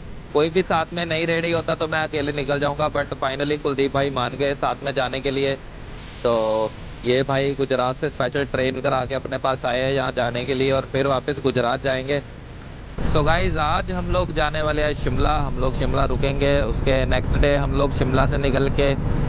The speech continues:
पहुंचने वाले हैं किन्नौर और third day हम लोग जाने वाले हैं भाई चिटकुल। तो इस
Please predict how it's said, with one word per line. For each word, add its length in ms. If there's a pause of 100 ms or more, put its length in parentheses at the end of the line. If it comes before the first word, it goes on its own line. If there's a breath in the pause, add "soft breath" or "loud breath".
(120)
पहुंचने 380
वाले 220
हैं 160
किन्नौर 540
और 400 (100)
third 200
day 80
हम 140
लोग 200
जाने 300
वाले 220
हैं 100
भाई 220
चिटकुल। 500
तो 120
इस 100